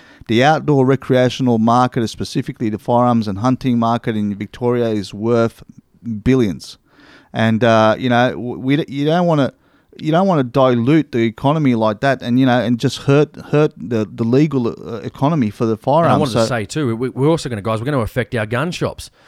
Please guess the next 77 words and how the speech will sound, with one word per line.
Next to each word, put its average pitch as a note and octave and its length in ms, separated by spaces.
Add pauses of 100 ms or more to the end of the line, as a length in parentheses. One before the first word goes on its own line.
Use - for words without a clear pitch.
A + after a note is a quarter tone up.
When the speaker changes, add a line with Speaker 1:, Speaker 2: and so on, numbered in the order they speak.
(160)
Speaker 2:
I A2+ 40
mean, B2 180
what C#3+ 140
Speaker 1:
Exactly. D3 300
Speaker 2:
are - 20
they, - 60
what - 80
are - 20
they D3 140
eventually C3 380
gonna A#2+ 180
be A2+ 120
selling B2 320
in A#2 80
our G#2 120
gun G#2+ 260
shops? F#2+ 300
Bolt A2+ 340
actions A2+ 380
and G#2+ 100
over A2+ 260
under G#2+ 180
shotguns A#2+ 480
and G2+ 180
maybe G#2+ 220
a G2+ 40
few A#2 200
side A2+ 200
Speaker 1:
I C3 40
mean, C#3+ 140
Speaker 2:
by A2 60
Speaker 1:
th-, D3 100
Speaker 2:
sides. C3+ 140
Speaker 1:
yeah, F#3 180
that'll C#3+ 300
be C3+ 240
it. C#3+ 100
I A#2+ 40
mean, B2+ 160
it'll B2+ 140
just C3 240
be, C3+ 140
be B2 180
a A#2+ 60
shop C#3 260
full C#3 140
of A#2+ 100
bolt C3 280
action C3+ 280
shotguns C#3+ 540
and A#2+ 180
bolt C#3+ 240
action C#3 280
and C3 100
shotguns. D3+ 420
I A#2+ 40
mean, C3 180
it's B2 100
just, - 180 (600)
it's - 160
crazy. D#3 440
So C#3 240
look, D#3 180
i-, - 20
it's C#3 380
a C#3+ 40
very F3 320
urgent D3 280
matter, B2 240
guys. B2 360
And A#2 120
if A2+ 140
you A2+ 100
have B2 280
never D3+ 320
written C3+ 280
a, A2 80